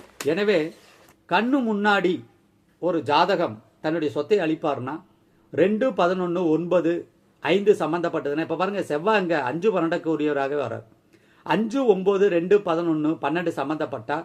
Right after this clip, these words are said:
முன்னோர்கள் நாடிய சொத்தை தேடி அளிப்பார். கூட ராகு வேற இருக்கு, சுக்கிரனோட சேர்ந்து சிம்மத்தோட வீட்டுல. எனவே பாவ கிரகங்கள் பாவத்தை செய்ய வைத்து பலனை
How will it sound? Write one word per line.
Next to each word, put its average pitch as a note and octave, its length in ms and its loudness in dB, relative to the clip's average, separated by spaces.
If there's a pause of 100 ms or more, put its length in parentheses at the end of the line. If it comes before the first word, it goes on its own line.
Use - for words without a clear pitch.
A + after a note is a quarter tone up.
(440)
முன்னோர்கள் G#3+ 560 4
நாடிய G3+ 460 4
சொத்தை E3+ 300 0 (120)
தேடி G#3 440 8
அளிப்பார். C3 400 -4 (360)
கூட A#3+ 280 8
ராகு F#3+ 320 4
வேற F#3+ 240 0
இருக்கு, D3 260 -2
சுக்கிரனோட F3+ 440 -2 (120)
சேர்ந்து C#3+ 300 -2 (520)
சிம்மத்தோட G3 460 2 (100)
வீட்டுல. B2 240 -4 (880)
எனவே E3+ 380 0 (640)
பாவ F#3+ 320 6
கிரகங்கள் E3+ 540 2 (260)
பாவத்தை G#3 580 2 (180)
செய்ய F#3+ 340 2
வைத்து F#3 420 -2 (840)
பலனை A3 420 4